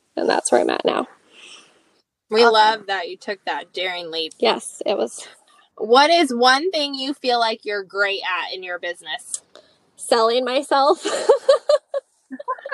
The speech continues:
Speaker 2: What do you mean by that?
Speaker 1: Um, just, I, just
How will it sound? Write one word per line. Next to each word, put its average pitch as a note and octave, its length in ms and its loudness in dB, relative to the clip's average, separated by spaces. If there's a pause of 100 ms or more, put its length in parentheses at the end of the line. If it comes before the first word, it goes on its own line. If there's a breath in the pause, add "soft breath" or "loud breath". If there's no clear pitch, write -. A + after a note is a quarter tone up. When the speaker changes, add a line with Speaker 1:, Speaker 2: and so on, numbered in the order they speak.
(180)
Speaker 2:
What B3+ 100 6
do C4+ 60 4
you B3+ 60 2
mean A#3+ 140 4
by G3+ 120 4
that? D4 880 0
Speaker 1:
Um, C#4 200 -10
just, - 360 -14 (400)
I, C#4+ 280 0 (200)
just - 380 -6